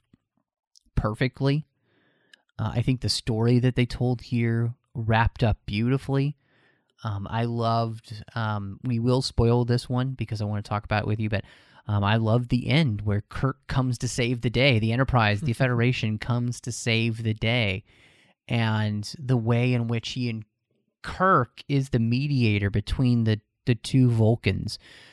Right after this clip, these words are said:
Speaker 1: Spock and the Vulcan leader, you know, very reminiscent of classic Kirk. And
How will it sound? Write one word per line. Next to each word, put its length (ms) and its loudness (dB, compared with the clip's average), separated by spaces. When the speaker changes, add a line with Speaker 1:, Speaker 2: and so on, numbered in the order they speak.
Speaker 1:
Spock 720 6
and 320 6
the 60 4
Vulcan 540 2
leader, 400 2
you 120 2
know, 340 4
very 380 6
reminiscent 840 2
of 220 0
classic 640 -4
Kirk. 520 -6
And 640 2